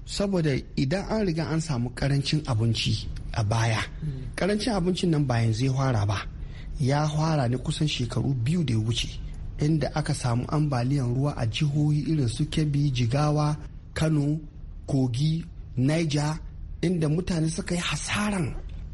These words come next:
Speaker 1: amfanin gonansu. Ko? Wannan yana kansu, ba su gaba farfadowa ba. Dubu biyu da ashirin da uku kafin zaɓe aka ce an canja kuɗi.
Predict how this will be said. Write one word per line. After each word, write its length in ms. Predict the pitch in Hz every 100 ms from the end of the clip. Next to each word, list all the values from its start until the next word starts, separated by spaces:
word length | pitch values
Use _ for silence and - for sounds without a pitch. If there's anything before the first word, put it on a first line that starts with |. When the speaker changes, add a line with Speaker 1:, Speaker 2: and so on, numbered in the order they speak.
| - 135
Speaker 1:
amfanin 500 | 135 127 135 127 147
gonansu. 460 | 147 151 151 147 95 - - - - -
Ko? 300 | 190 262 - - - - -
Wannan 540 | 139 151 190 208 208 -
yana 320 | 185 214 165
kansu, 520 | - 185 165 139 110 - -
ba 120 | 139
su 120 | -
gaba 240 | 147 208 170
farfadowa 600 | 160 165 175 180 151 131
ba. 140 | 131 123 - - - - -
Dubu 300 | 143 190 208
biyu 200 | 190 214
da 120 | 196 -
ashirin 380 | 143 156 190
da 80 | 175
uku 440 | - 175 170 135 - - -
kafin 380 | 139 131 151 147
zaɓe 500 | 135 135 170 185 165 - - - - - -
aka 180 | 170 165
ce 360 | - 160 131 - - - -
an 160 | 147 156
canja 300 | 160 156 123
kuɗi. 460 | - 117 113 -